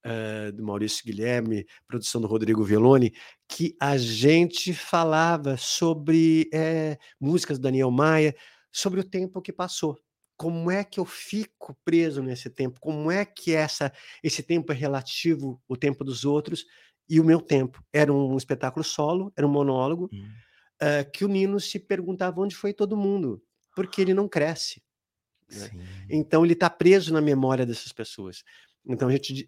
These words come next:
Speaker 1: dialogou com essa historinha que pra mim, eh,
Speaker 2: Nossa, que lindo isso.
Speaker 1: era muito louco, assim, falando, mas, assim, de encontrar marmanjo, mas ele tá chorando. Então era um homem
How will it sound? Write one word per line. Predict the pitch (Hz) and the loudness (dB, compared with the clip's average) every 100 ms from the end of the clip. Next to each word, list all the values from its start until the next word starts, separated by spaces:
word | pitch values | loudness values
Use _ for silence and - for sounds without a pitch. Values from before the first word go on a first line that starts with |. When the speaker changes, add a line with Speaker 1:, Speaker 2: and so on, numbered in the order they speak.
| 135 | -2
Speaker 1:
dialogou | 123 135 139 131 135 139 | 2 4 4 2 2 0
com | 143 | -2
essa | 135 - | -2 -2
historinha | 147 - 160 165 170 180 147 101 - - - | -2 4 6 10 10 8 4 2 -6 -20 -8
que | 175 | -4
pra | 180 170 | 0 0
mim, | 156 175 208 196 _ | 2 0 -2 -6 _
eh, | 151 139 135 127 120 113 110 107 - | -4 -2 -2 -2 -4 -4 -6 -8 -12
Speaker 2:
Nossa, | 98 131 - - | -16 -16 -20 -18
que | 120 | -8
lindo | 123 135 107 | -2 -2 -2
isso. | 82 - | -6 -4
Speaker 1:
era | 156 160 | 0 2
muito | 170 165 202 220 - 220 214 190 _ _ - | 4 6 4 2 -4 -2 -2 -4 _ _ -8
louco, | 170 165 190 196 196 | 2 10 10 8 2
assim, | 135 143 | -8 -6
falando, | 180 170 | -4 -2
mas, | 180 - - - - - | -2 -4 -14 -20 -20 -8
assim, | 143 - | -4 -2
de | 170 | -2
encontrar | 170 180 180 170 | 2 2 2 2
marmanjo, | 170 170 175 185 175 180 - - - - | 4 4 6 6 2 -6 -10 -20 -16 -8
mas | 175 - | -6 -6
ele | 180 | -8
tá | 180 185 | -6 -6
chorando. | - 175 165 185 170 110 95 _ _ _ | 0 2 4 4 2 -2 -8 _ _ _
Então | - 170 | -4 -2
era | 180 | 0
um | 156 | 0
homem | 160 175 202 220 | 0 2 0 -2